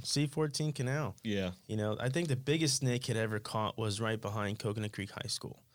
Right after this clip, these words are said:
Speaker 1: I mean, this guy was probably, like, maybe
Speaker 2: Yeah.
Speaker 1: three feet long,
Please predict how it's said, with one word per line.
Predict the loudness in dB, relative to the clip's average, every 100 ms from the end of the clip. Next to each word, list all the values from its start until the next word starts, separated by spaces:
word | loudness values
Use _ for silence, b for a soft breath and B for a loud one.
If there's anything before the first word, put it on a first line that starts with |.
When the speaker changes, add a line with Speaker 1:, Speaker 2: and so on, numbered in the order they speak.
| b b b b
Speaker 1:
I | -2
mean, | 0 0 0
this | 0 0
guy | 0 -2 -2
was | 0 -2
probably, | -2 -2 0 0
like, | 0 -4 -4
maybe | -2 -2 -2 -2
Speaker 2:
Yeah. | 0 0 0
Speaker 1:
three | 2 2
feet | 2 0 -2 0
long, | 0 0 -2